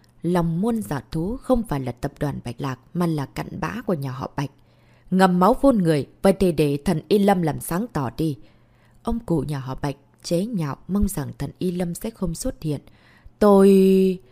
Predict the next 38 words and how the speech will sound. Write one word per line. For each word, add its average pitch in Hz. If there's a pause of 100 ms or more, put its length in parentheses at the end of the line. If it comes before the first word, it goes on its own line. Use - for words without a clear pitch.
(300)
Lý 185
Ngãi 220
Quý 202
chăm 208
miệng 139
cũng 214
không 226
thể 147
bào 131
chữa, - (320)
kêu 240
thần 160
Y 208
Lâm 208
lúc 262
này 139
không 208
phải 143
tương 175
đương 175
với 240
việc 143
vạch 160 (100)
trần 127
Lâm 175
Thiểu -
Huy 175
sao? 165 (380)
Nhưng 226
mà 143
ngay 202
lúc 233
này 139
một 147
âm 214
thanh 208
giận 190
dữ -